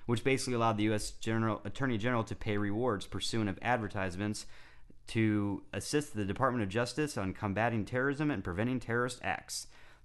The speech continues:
though amounts over two hundred fifty thousand dollars may not be made or offered without the personal approval of the Attorney General or President.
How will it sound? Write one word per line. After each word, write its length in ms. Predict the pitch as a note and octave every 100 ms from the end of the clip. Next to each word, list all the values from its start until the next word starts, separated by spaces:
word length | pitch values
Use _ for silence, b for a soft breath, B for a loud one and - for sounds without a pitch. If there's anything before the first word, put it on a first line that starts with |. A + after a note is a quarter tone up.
| G#2+
though 180 | A2+ G#2
amounts 320 | A2 B2+ A#2+
over 240 | A#2+ G#2
two 160 | F#2+ -
hundred 160 | D3 A2
fifty 220 | C3+ G#2
thousand 380 | F#2 A#2 B2+ F#2+
dollars 380 | E2 F2 F2 F2+
may 140 | F2
not 320 | F2 G2+ F2+
be 120 | F#2+
made 380 | F2+ F2 F#2 G#2
or 160 | A2 B2
offered 380 | - B2+ - F2
without 240 | E2+ G2+
the 80 | F#2+
personal 460 | - - B2 C3 A#2
approval 460 | F2+ B2 A#2 C3+
of 100 | -
the 80 | F#2
Attorney 300 | F2+ C3+ A#2+
General 320 | G#2 A#2 B2
or 140 | - A2
President. 680 | - C3 A2+ C2 G1+ G1+